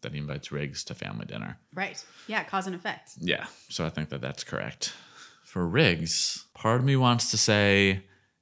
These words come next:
Speaker 1: it's like, it is the family dinner
Speaker 2: Yeah.
Speaker 1: because that's when he sees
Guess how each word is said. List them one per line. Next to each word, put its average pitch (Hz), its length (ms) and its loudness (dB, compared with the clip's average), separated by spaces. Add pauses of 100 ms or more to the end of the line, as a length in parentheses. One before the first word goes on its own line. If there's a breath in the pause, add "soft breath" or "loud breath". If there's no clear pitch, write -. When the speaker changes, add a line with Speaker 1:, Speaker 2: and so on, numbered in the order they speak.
(240)
Speaker 1:
it's 85 300 0
like, 73 220 2 (240)
it 80 220 -4 (120)
is 82 220 0
the 92 120 -2
family 113 320 4
dinner 131 340 2 (120)
Speaker 2:
Yeah. 202 160 -6
Speaker 1:
because 85 140 -2
that's 78 200 -2
when 78 120 -2
he 73 100 -4
sees 78 760 0